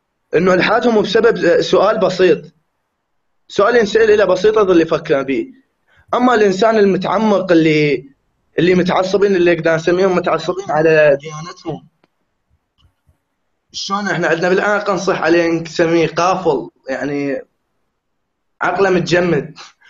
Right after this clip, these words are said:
نسميه قافل. فهو ال-، متعصب لدينه بحيث إنه حتى يشوف الخطأ بدينه ويقول: "لا، هذا مو خطأ، هذا صح".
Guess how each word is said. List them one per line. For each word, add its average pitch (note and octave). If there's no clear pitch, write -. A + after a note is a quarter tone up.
نسميه E3+
قافل. F3
فهو G3
ال-، F3
متعصب F#3
لدينه F#3+
بحيث F#3
إنه F#3+
حتى B3+
يشوف G#3+
الخطأ G#3+
بدينه G#3+
ويقول: F3+
"لا، F#3
هذا F#3
مو G3+
خطأ، -
هذا E3
صح". E3